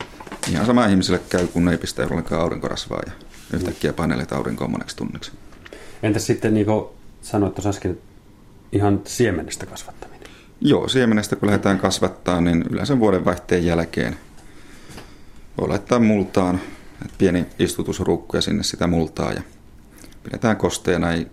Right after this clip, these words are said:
Speaker 1: sitäkään niinku liian märkänä saa pitää. Ja sit vaan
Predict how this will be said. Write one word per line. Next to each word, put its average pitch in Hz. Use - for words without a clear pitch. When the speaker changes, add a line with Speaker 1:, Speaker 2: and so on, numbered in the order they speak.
Speaker 1:
sitäkään 85
niinku 80
liian 78
märkänä 64
saa -
pitää. -
Ja 92
sit -
vaan 113